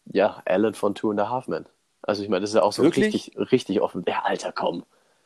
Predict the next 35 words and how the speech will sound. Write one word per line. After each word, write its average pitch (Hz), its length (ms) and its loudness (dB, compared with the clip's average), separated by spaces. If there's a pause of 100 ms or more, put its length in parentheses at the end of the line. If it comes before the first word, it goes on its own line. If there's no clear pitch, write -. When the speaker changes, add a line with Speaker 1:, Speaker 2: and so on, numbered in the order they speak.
(300)
Speaker 1:
Alter, 127 260 4
dieses 131 260 2
Speaker 2:
Alan? 147 200 6
Speaker 1:
Rum-, 143 220 2 (220)
Alter, 123 480 0
ja, 107 440 0
Mann. 92 360 -10 (120)
Speaker 2:
Alan 156 340 2
ist - 220 -14
die 135 60 -8
mit 127 200 -6
Abstand 143 480 -2
genialste 135 680 -2
Figur 139 360 -2
in 139 80 0
der 123 100 2
ganzen 123 320 -4
Show. 90 320 -4 (280)
Speaker 1:
Nein. 107 640 -6
Speaker 2:
Alan 151 340 4
ist - 320 -6
so 214 360 0 (220)
eine 156 340 4
geile 160 500 2
Figur, 143 480 0
das 131 160 -6
kann 147 160 -2
ich 139 100 -6
jetzt 135 160 -2
ehrlich 135 180 2
gesagt - 260 -8
überhaupt 127 380 0
nicht - 100 -20
nachvollziehen. 147 540 4
Speaker 1:
Nein. 143 1080 4